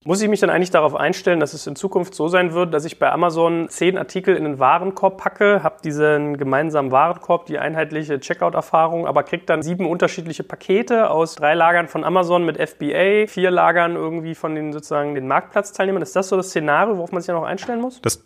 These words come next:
Speaker 2: könnte man denken, aber jetzt gibt's ja den Amazon Day.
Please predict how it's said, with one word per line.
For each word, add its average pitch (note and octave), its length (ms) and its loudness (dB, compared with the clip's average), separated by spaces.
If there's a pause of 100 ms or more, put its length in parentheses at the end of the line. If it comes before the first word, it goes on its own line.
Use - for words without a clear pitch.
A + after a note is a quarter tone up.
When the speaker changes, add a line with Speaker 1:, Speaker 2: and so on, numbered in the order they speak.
Speaker 2:
könnte C#3 360 2
man E3+ 340 2
denken, D#3+ 400 0
aber B2+ 260 2
jetzt B2+ 240 -2
gibt's - 220 -4
ja A#2+ 80 2
den A2 120 -2
Amazon G2+ 440 2
Day. E2+ 320 -2